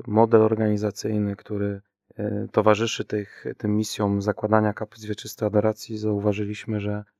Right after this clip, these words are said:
że ta struktura organizacyjna jest naprawdę bardzo dobra i że w zasadzie jest to nasze też takie doświadczenie troski o obecność, y, Jezusa w Najświętszym Sakramencie w Kościele, które w tamtym czasie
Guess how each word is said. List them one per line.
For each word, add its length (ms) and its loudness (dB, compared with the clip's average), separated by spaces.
że 140 -10
ta 140 -10
struktura 460 0
organizacyjna 840 -2
jest 320 -10
naprawdę 400 -6
bardzo 320 2
dobra 420 0
i 180 -6
że 520 4
w 120 -14
zasadzie 360 0
jest 220 0
to 80 -2
nasze 360 0
też 220 -8
takie 260 -14
doświadczenie 960 -4
troski 720 0
o 100 0
obecność, 920 -4
y, 380 -2
Jezusa 440 -4
w 40 -8
Najświętszym 520 -4
Sakramencie 680 -4
w 80 -18
Kościele, 580 -6
które 280 -10
w 60 -14
tamtym 320 -6
czasie 360 -10